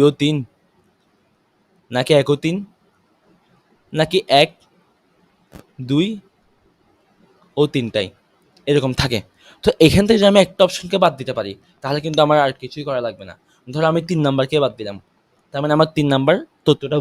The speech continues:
ভুল। তার মানে আমার সঠিক হচ্ছে কি, এক ও দুই সঠিক হইতেও পারে, না হইতে পারে। এখন দেখো, আমি যদি তিন নাম্বার বাদ দিই, তাহলে এর, আমার এটা বাদ দিতে হবে, আমার এটা বাদ দিতে হবে, আমার এটা বাদ দিতে হবে।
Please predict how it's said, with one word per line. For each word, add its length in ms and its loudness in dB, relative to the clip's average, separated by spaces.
ভুল। 140 -6
তার 60 -10
মানে 120 -2
আমার 160 0
সঠিক 200 0
হচ্ছে 220 -6
কি, 60 -6
এক 220 0
ও 20 0
দুই 100 -2
সঠিক 280 -2
হইতেও 300 -2
পারে, 100 -2
না 100 -6
হইতে 200 -8
পারে। 140 -12
এখন 160 -6
দেখো, 160 -10
আমি 140 -6
যদি 160 0
তিন 140 -4
নাম্বার 220 0
বাদ 140 2
দিই, 120 -8
তাহলে 200 -2
এর, 240 -2
আমার 220 -2
এটা 180 0
বাদ 140 2
দিতে 160 -6
হবে, 200 -4
আমার 260 -6
এটা 220 -4
বাদ 160 0
দিতে 180 -8
হবে, 220 -4
আমার 200 -8
এটা 200 -4
বাদ 160 0
দিতে 180 -8
হবে। 160 -6